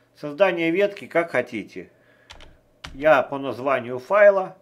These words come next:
и описываю новую функцию. New, там, чего-то. Все, переключились. Это я уже не буду до конца показывать.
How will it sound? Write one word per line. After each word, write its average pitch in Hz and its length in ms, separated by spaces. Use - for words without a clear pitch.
и 190 240
описываю 135 960
новую 151 480
функцию. 98 840
New, 185 580
там, 104 340
чего-то. 123 520
Все, 190 140
переключились. 135 920
Это 165 480
я 160 240
уже 135 180
не 147 120
буду 180 240
до 139 100
конца 127 340
показывать. 85 680